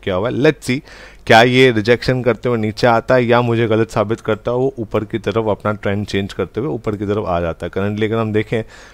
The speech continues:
तो फ़ाइव ज़ीरो फ़ाइव के आसपास चल रहा है ये, फ़ोर्टीन फ़िफ़्टीन थाउजेंड का लॉस चल रहा है। फ़ाइव नाइंटी का अपना स्टॉप लॉस है,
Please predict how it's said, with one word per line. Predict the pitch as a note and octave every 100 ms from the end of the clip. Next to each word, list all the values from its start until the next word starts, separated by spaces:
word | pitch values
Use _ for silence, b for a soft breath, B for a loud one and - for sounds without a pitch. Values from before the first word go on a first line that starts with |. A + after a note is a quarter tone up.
| -
तो | A2+
फ़ाइव | G2+ G#2+
ज़ीरो | G#2+ A#2+
फ़ाइव | - G#2+ A2
के | -
आसपास | A2 G2+ - G#2+
चल | - A#2+
रहा | A#2+
है | A2+
ये, |
फ़ोर्टीन | A#2+ G#2 G2 A2+
फ़िफ़्टीन | G#2+ A2+ A2+
थाउजेंड | A2 G#2+ A2 G#2+
का | G2
लॉस | F2 C3
चल | - B2
रहा | A#2+
है। | C3
फ़ाइव | - B2+
नाइंटी | C3+ A#2 A2+ A#2
का | A2
अपना | G2 - F#2+
स्टॉप | F#2 - E2+ -
लॉस | C3+ C3+
है, | D3